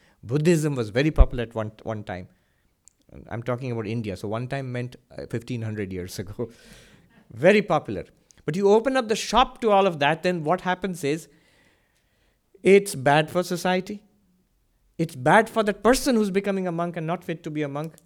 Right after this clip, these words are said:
damages his or her own spiritual progress. And it's bad for monasticism too. The whole thing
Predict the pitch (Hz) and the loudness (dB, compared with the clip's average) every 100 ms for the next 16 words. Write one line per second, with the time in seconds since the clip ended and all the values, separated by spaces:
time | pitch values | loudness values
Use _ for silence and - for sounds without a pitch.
0 | 117 131 147 165 165 156 143 151 151 135 | -6 -2 0 -2 -2 -4 -2 -2 -2 -2
1 | 139 139 139 135 135 147 131 135 127 131 | -2 -2 -4 -6 0 0 0 -6 -8 -10
2 | 127 151 _ _ - 196 160 190 233 240 | -10 -14 _ _ -4 -2 2 4 4 0
3 | 226 214 262 262 226 185 - 113 - - | 0 0 -2 -4 -8 -8 -10 -14 -16 -20
4 | _ _ _ _ - 123 - 202 240 247 | _ _ _ _ -14 -10 0 6 6 4
5 | 240 202 180 180 | -2 -4 -6 -8